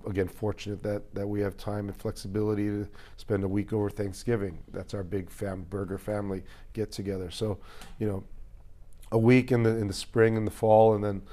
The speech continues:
hopefully, um, if they're not doing internships, we will continue to do our, our summer holidays in France. So I think the family time with, with the boys is probably on the top of my list.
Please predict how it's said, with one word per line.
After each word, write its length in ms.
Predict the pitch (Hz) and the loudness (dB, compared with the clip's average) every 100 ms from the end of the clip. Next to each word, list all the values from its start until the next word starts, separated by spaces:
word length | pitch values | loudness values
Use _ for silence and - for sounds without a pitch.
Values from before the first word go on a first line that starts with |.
| - - | -16 -8
hopefully, 560 | - 113 - 113 110 104 - - | 4 4 4 2 4 2 -2 -6
um, 360 | 104 101 98 - | -4 -4 -6 -10
if 120 | 101 | -10
they're 120 | 110 | -4
not 140 | 101 101 | 0 0
doing 180 | 101 101 | 0 -2
internships, 720 | 98 - 101 - 104 - - | -2 -4 -4 -2 -4 -4 -10
we 240 | 117 104 - - - | -6 -6 -6 -16 -12
will 180 | - 101 | -8 -6
continue 460 | - 101 - 101 98 | -6 -6 -4 -2 -2
to 80 | |
do 160 | 98 101 | -2 0
our, 160 | 101 95 - - - | -2 -6 -12 -14 -10
our 100 | 98 | -8
summer 280 | - 101 | -6 -6
holidays 460 | 87 95 101 98 92 | -4 -4 -2 -4 -4
in 80 | 92 | -8
France. 420 | - 98 92 - | -8 -8 -10 -10
So 220 | - 107 - - - - | -8 -8 -8 -16 -16 -10
I 80 | 113 | -2
think 240 | 120 120 - - - - - | 0 0 -6 -18 -18 -18 -8
the 80 | 107 | -6
family 400 | - 117 120 123 | 0 2 4 4
time 360 | 117 117 117 113 | 2 0 2 2
with, 180 | 110 110 | -2 -4
with 180 | 101 92 | -8 -6
the 60 | |
boys 380 | 92 95 104 90 | -4 -2 -2 -4
is 100 | 90 | -8
probably 400 | - 101 95 101 | -6 -4 0 -2
on 140 | 95 92 | -2 -6
the 120 | 95 - - | -8 -12 -2
top 200 | 104 - | 0 0
of 80 | |
my 120 | 123 139 | -2 0
list. 340 | 160 196 - | 0 -2 -10